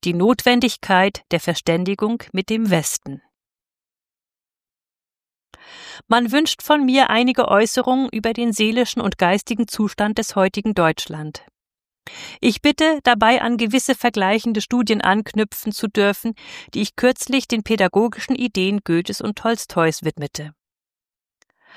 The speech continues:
Aller westlich-marxistischer Einschlag, den die großen Umwälzungen im Lande Tolstois an den Tag legt, an jenem Tag, der die Oberfläche der Dinge bescheint, hindert uns nicht, in der bolschewistischen Umwälzung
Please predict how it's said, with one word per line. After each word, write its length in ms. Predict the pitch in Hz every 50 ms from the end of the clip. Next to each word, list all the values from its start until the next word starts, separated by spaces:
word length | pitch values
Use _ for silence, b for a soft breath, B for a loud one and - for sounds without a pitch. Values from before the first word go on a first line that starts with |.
| B B B B B B
Aller 320 | 190 202 208 190 175 165
westlich-marxistischer 1200 | 175 185 180 - - - - 262 247 - - 208 190 - - - 233 - - 214 190 - - -
Einschlag, 680 | - 170 180 202 214 - - 220 226 233 240 240 - -
den 140 | 240 240 226
die 100 | 220 202
großen 380 | - 202 247 262 - - 226
Umwälzungen 640 | - 240 262 254 254 247 247 - - 254 254 254 247 -
im 140 | - 196 185
Lande 300 | 190 190 202 214 202 -
Tolstois 680 | - - 175 175 180 - - - - 185 208 233 - -
an 100 | 180 180
den 220 | 180 165 170 -
Tag 340 | - - 165 175 190 - -
legt, 360 | 214 240 254 - - - - _ B B B B B B B B B B B
an 160 | 208 220 226
jenem 320 | 208 262 277 285 294 269 -
Tag, 400 | - - 214 202 214 247 247 -
der 120 | - 226
die 100 | 202 208
Oberfläche 500 | - 233 277 240 - - 208 202 - -
der 140 | 185 180 175
Dinge 280 | - 220 233 240 233 196
bescheint, 600 | - 165 - - - 175 175 196 226 240 214 - _ _ _
hindert 360 | _ - 247 233 233 220 - -
uns 240 | 180 175 - -
nicht, 360 | 214 214 240 262 254 - - -
in 100 | 208 208
der 100 | 196 190
bolschewistischen 840 | - 180 180 180 - - 165 170 226 220 - - 247 226 - 214 208
Umwälzung 680 | 190 190 196 - 202 208 214 214 - - 214 220 208